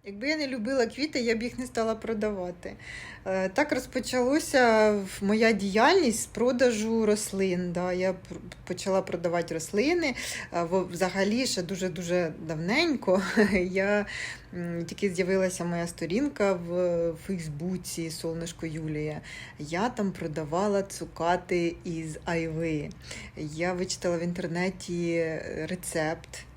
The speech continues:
Це, на-, ну, ще його називають сухе варення.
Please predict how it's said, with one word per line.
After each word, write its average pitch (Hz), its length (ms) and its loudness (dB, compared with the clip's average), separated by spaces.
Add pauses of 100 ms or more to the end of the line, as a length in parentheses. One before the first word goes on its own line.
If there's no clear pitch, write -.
(240)
Це, 165 440 0 (120)
на-, 160 180 -6 (120)
ну, 165 180 -4
ще 165 200 -2
його 165 200 -4
називають 175 680 0
сухе 185 420 -4
варення. 151 680 0